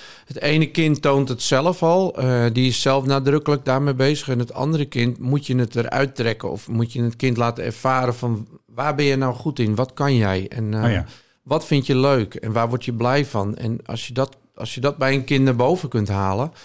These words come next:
Speaker 1: dan zie je zo'n kind ook groeien en zelfvertrouwen krijgen. Terwijl eigenlijk, als er niet naar het kind wordt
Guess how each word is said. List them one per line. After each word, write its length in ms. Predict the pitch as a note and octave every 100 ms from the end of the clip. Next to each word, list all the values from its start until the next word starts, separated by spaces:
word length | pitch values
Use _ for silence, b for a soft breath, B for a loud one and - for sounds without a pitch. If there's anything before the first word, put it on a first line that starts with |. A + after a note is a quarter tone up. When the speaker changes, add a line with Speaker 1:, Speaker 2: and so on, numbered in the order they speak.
| B B B B B B -
Speaker 1:
dan 180 | C3
zie 140 | C3+ D#3+
je 60 |
zo'n 200 | D#3 C3
kind 280 | - D3 C#3+
ook 220 | C#3+ E3
groeien 420 | - B2+ B2 A#2+ -
en 140 | D3+
zelfvertrouwen 760 | - C3+ D#3 - A2 G#2+ A2 G#2+
krijgen. 580 | G#2 G2+ G#2 G2+ D3+ - b b b _
Terwijl 260 | B2 B2
eigenlijk, 500 | G#2 C#3 C3+ C#3 - -
als 200 | C3 B2+
er 60 | C3
niet 160 | B2+
naar 120 | B2 B2
het 100 | -
kind 220 | C3+ A#2+
wordt 220 | A#2